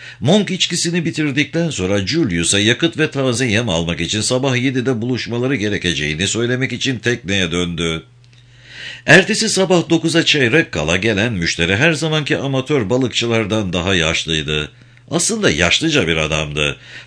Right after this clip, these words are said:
Toprak rengi pantolon ve pamuklu bir gömlek giymişti. Başında da bir Panama şapka vardı.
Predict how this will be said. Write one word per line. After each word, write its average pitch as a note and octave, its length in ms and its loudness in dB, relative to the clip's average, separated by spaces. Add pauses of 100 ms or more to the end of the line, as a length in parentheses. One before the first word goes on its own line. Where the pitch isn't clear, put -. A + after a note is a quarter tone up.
Toprak D#3+ 480 4
rengi F#2 320 2
pantolon G2 640 0
ve B2+ 80 4
pamuklu C#3+ 460 0
bir C#3+ 140 2
gömlek A#2 500 0
giymişti. E2+ 680 0 (260)
Başında E3+ 440 2
da D#3+ 140 4
bir D3 120 2
Panama B2+ 440 -2
şapka F#2+ 440 0
vardı. E2+ 500 0